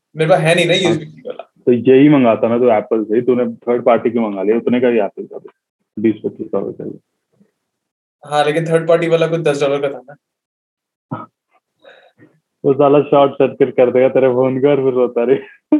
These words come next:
Speaker 1: नहीं करेगा, तो टेंशन नहीं।
Speaker 2: हाँ, but मिनी तो इन्होंने डिसकंटिन्यू कर दिया अब, फोर्टीन से मिनी आ ही नहीं रहा।
Speaker 1: हाँ, पता है मेरे को।
Speaker 2: हाँ।
Speaker 1: जो बहुत ही, I think, मेरे, अ,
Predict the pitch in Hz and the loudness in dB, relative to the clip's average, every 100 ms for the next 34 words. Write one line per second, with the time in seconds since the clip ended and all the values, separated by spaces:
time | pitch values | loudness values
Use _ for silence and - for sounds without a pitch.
0 | 269 - 247 - _ _ 147 151 143 - | -2 -6 -12 -12 _ _ -6 -4 -4 -6
1 | - - - 139 151 147 147 147 - _ | -10 -20 -12 -10 -8 -12 -16 -20 -20 _
2 | _ _ _ 123 117 113 110 110 _ 127 | _ _ _ -18 -16 -16 -18 -20 _ 0
3 | 143 147 151 165 180 170 160 160 147 147 | 0 2 0 0 0 0 0 -2 -4 -4
4 | 151 147 151 139 107 110 127 101 _ _ | -4 -2 -2 -4 -4 -4 -4 -8 _ _
5 | - 120 127 127 139 127 127 123 113 123 | -4 -4 -2 0 0 0 0 0 -2 -2
6 | 110 98 - _ _ _ 151 156 156 165 | -4 -6 -12 _ _ _ -4 0 2 0
7 | 143 131 127 _ _ _ _ _ 113 110 | -2 -8 -12 _ _ _ _ _ -10 -8
8 | 110 120 - _ _ - 147 151 143 143 | -8 -10 -14 _ _ -10 -6 -2 2 2
9 | 147 156 151 - - - 139 151 151 156 | 2 0 -2 -4 -12 -4 -2 -2 -4 -6
10 | - _ _ _ _ _ _ _ _ _ | -16 _ _ _ _ _ _ _ _ _
11 | _ _ _ _ _ _ _ - 160 190 | _ _ _ _ _ _ _ -2 2 4
12 | 196 165 - _ _ 165 | 4 2 -2 _ _ -2